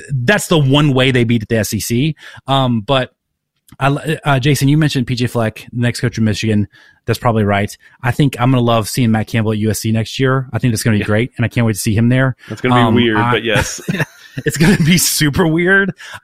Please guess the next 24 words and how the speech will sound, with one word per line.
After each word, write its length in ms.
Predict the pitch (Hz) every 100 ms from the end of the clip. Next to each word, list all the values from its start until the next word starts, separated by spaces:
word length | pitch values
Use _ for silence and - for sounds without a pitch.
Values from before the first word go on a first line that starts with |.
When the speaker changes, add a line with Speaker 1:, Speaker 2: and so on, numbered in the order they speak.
| -
Speaker 1:
I, 580 | 143 151 165 165 160 - - -
I 100 | 170
don't 120 | 208
know. 100 | 185
This 260 | 135 175 -
kinda 240 | - 226
feels, 520 | - 160 160 156 135
I 140 | 127 147
can 140 | 202
feel 160 | - 190
this 200 | 170 -
game 160 | 139
going 240 | 127 127 123
either 180 | 117 107
way. 380 | 107 110 117 - _ _ -
The, 240 | 120 -
the 140 | 123 143
problem 300 | - 196 175
I 20 |
have, 320 | 131 127 120 -
I 60 | 135
really 220 | 131 175
like 180 | 151 113
Iowa, 400 | 104 95 85